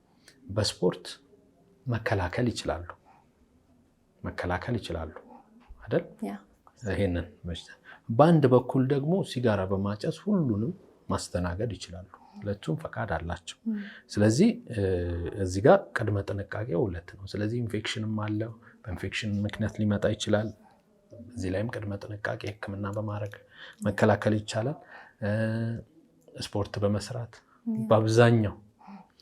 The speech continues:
Speaker 1: እ፣ አካላዊ ጥንካሬን በመፍጠር ለራስ ማለት ነው። እና እንደገና ደግሞ፣ እ፣ ቀደም ሲል እንደገለጽኩት ሲጋራ በማጨስ ደግሞ ያንን አፌክት ልንሆን። ስለዚህ ሲጋራ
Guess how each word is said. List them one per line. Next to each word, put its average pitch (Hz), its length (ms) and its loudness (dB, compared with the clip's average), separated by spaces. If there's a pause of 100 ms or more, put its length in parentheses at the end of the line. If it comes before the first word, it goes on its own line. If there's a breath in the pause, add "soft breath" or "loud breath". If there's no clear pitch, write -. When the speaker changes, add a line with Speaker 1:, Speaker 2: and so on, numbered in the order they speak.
(160)
Speaker 1:
እ፣ 107 140 -4 (260)
አካላዊ 101 420 4
ጥንካሬን 95 580 -2
በመፍጠር 95 500 -4
ለራስ 98 380 -2
ማለት 98 300 -8
ነው። - 140 -20 (140)
እና 104 180 4 (600 loud breath)
እንደገና 98 340 4 (100)
ደግሞ፣ 117 240 4 (480)
እ፣ 92 120 -6 (840)
ቀደም 90 340 -4
ሲል 95 220 -4 (300)
እንደገለጽኩት 98 840 -2 (2500 soft breath)
ሲጋራ 98 460 -2
በማጨስ 95 580 -4
ደግሞ 107 260 -2 (960)
ያንን 92 340 -6
አፌክት 98 380 -8
ልንሆን። 92 300 -4
ስለዚህ 117 340 0
ሲጋራ 110 300 0